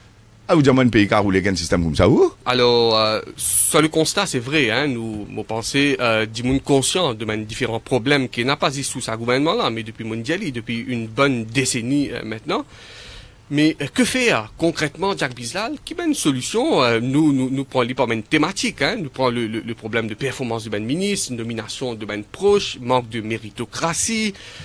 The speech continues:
Speaker 2: ben casserole qui ben différents gouvernements toujours traînés, ben institution, et une perception qui ben institution pas fait ce travail bien.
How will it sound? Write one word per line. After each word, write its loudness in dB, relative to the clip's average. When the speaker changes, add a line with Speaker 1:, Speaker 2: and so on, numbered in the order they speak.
Speaker 2:
ben -6
casserole 2
qui -14
ben 0
différents -4
gouvernements -2
toujours -8
traînés, 0
ben 2
institution, -2
et 0
une 0
perception 0
qui -6
ben 0
institution -6
pas -4
fait -6
ce -8
travail -4
bien. 0